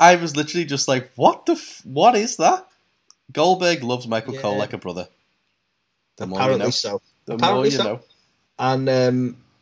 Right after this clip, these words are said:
Speaker 2: I don't know whether that, like, from Michael Cole's perspective, is that a good thing or not? I, I don't even know.
Speaker 1: It's just, it's so bizarre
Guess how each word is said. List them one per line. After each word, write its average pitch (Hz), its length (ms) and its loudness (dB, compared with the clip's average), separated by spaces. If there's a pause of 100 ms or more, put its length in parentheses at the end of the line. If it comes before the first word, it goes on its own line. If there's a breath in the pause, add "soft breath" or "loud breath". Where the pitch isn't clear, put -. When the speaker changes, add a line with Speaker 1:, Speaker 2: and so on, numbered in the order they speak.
(540)
Speaker 2:
I 123 120 0
don't 123 360 2
know 127 120 2
whether 123 260 2
that, 117 260 -4
like, 113 220 -2
from 131 160 2
Michael 123 280 0
Cole's 123 280 0
perspective, 135 400 -4
is 123 80 -6
that 120 120 0
a 113 40 0
good 143 180 -4
thing 147 200 -4
or 160 80 -4
not? 165 120 -10 (1300)
I, 104 200 -8
I - 20 -4
don't 139 160 0
even 120 180 2
know. 104 60 -8 (920)
Speaker 1:
It's 139 160 -6
just, 214 240 -4
it's - 320 -4
so 208 200 2
bizarre 139 640 2